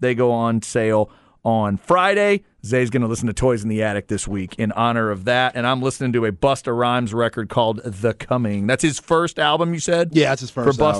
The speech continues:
Speaker 2: album.
Speaker 1: Okay.
Speaker 2: Yeah, nineteen ninety-six.
Speaker 1: I'm excited about that. I hear
Speaker 2: Me
Speaker 1: that,
Speaker 2: too.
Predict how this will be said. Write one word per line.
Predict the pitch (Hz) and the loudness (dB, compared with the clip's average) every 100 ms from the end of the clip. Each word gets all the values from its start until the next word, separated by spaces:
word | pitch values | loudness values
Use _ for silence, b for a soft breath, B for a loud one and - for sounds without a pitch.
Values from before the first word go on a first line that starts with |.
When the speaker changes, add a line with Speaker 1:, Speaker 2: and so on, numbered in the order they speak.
| 127 | -2
Speaker 2:
album. | 165 - | -4 -6
Speaker 1:
Okay. | 104 | -4
Speaker 2:
Yeah, | 127 85 | -4 -4
nineteen | 113 123 123 120 | -6 -6 -4 -6
ninety-six. | 117 113 107 101 82 - - | -4 -6 -10 -14 -16 -18 -8
Speaker 1:
I'm | - | -8
excited | - - 120 143 110 | -6 -8 -2 -2 -2
about | 92 98 - | -6 -8 -6
that. | 95 | -2
I | 101 | 2
hear | 131 | 4
Speaker 2:
Me | 190 | 4
Speaker 1:
that, | 214 | 4
Speaker 2:
too. | 196 156 101 | 4 2 0